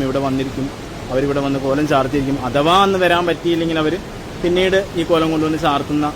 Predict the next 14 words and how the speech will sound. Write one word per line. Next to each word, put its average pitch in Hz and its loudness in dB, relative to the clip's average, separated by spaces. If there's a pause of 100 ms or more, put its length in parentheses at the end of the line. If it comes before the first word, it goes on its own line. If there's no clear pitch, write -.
(400)
ഒരു 147 0 (160)
സാഹചര്യം 131 -2
ഇവിടെയുണ്ട്. 110 -4 (880)
അപ്പം 175 0
പശുക്കൾക്ക് 185 0
വയ്യാതെ 170 4
ആയിട്ട് 165 2
വന്ന് 151 0 (360)
ഇവിടെ 151 -2
വന്ന് 156 0
ഒരു 151 0 (100)
കോലം 151 2
വാങ്ങി 147 0
ചാർത്തിയാൽ 131 0